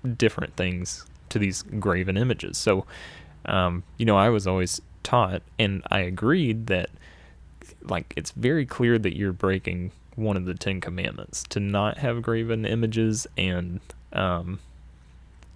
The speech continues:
I mean, it clearly says don't have any graven images of things above the earth or below on the earth or in the water.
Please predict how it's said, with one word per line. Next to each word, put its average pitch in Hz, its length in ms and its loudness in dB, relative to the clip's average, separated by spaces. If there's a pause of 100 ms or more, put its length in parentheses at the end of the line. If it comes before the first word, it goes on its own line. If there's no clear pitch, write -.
(100)
I - 80 -8
mean, 95 120 0
it 95 80 -4
clearly 104 320 2
says 107 260 2
don't 98 240 -2
have 104 120 0
any 98 100 0
graven 95 360 0
images 92 500 0
of 95 220 -8 (600)
things 98 220 0
above 110 320 4
the 120 140 2
earth 113 240 4
or 92 140 0
below 98 500 2
on 113 200 2
the 113 140 0
earth 113 300 0
or 87 100 -2
in 90 120 0
the 85 60 -2
water. 117 520 4